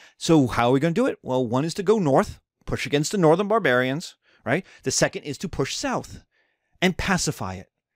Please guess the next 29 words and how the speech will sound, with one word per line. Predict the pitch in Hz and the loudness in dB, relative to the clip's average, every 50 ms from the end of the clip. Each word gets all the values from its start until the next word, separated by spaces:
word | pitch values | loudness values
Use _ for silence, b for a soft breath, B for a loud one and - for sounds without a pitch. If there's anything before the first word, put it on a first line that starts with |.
| _ _ _ _ _ _ _ _ _ - | _ _ _ _ _ _ _ _ _ 2
Open | 180 170 - 196 185 | 2 2 4 0 -2
it | 196 175 | 0 0
up | 180 175 - | 0 -2 -2
to | - - 175 175 | -6 -6 -4 -4
settlement. | 156 - - 175 160 165 160 156 156 156 151 - b b b b b | -2 -2 0 0 2 2 0 0 -2 -4 -6 -10 b b b b b
It's | - 123 - - | -8 -6 -6 -8
good, | 123 110 101 - 151 160 170 180 170 180 165 - _ _ _ _ _ _ _ _ _ _ _ _ _ _ _ | -12 -10 2 6 6 8 8 6 4 0 -4 -8 _ _ _ _ _ _ _ _ _ _ _ _ _ _ _
uh, | 139 135 131 123 123 | 2 4 4 4 2
land | 127 127 151 160 165 165 165 170 156 | 4 4 4 4 4 2 0 0 -4
for | - - - 135 139 139 127 123 120 117 | -8 -8 -2 0 2 4 6 4 4 2
farming. | 110 - - - 147 151 156 165 175 185 190 196 190 - _ _ _ _ _ _ _ _ _ _ _ _ _ _ _ _ _ - | 0 -4 -4 2 4 4 4 4 2 0 -2 -4 -8 -10 _ _ _ _ _ _ _ _ _ _ _ _ _ _ _ _ _ 2
So | - 160 147 | 4 6 6
we're | 139 143 131 | 6 6 4
gonna | 135 135 131 127 | 4 0 0 0
assimilate | - - - - - 170 185 190 185 185 196 202 196 - | -2 -2 -2 2 2 2 4 4 4 4 4 4 2 2
and | - 135 135 - | 0 -2 -2 2
integrate | - 170 180 - 170 - 165 185 196 202 - - | 0 0 2 2 0 2 4 4 4 4 4 0
with | 151 - | -2 -2
the | - - | 0 0
peoples | - - 156 - 175 160 165 170 - | 0 0 2 2 2 2 2 0 0
of | - 117 117 | -2 0 0
the | 120 | 0
South. | - - 185 196 240 262 240 - - - - _ _ _ _ _ _ _ _ _ _ _ _ _ _ _ _ _ _ _ _ _ - | 2 4 4 4 4 2 0 -4 -10 -18 -20 _ _ _ _ _ _ _ _ _ _ _ _ _ _ _ _ _ _ _ _ _ 2
And | 165 170 | 4 4
we're | 165 | 6
gonna | 131 151 151 143 123 | 4 4 2 2 2
make | 120 131 151 185 175 165 - - | 0 0 0 0 0 -2 -4 -4
that | - 170 165 165 143 - _ _ _ _ - | -4 -2 -2 -2 -4 -6 _ _ _ _ -4
into, | 151 156 165 165 143 - - - 143 135 135 131 | -4 -2 -2 -2 -4 -6 -2 0 0 0 0 -2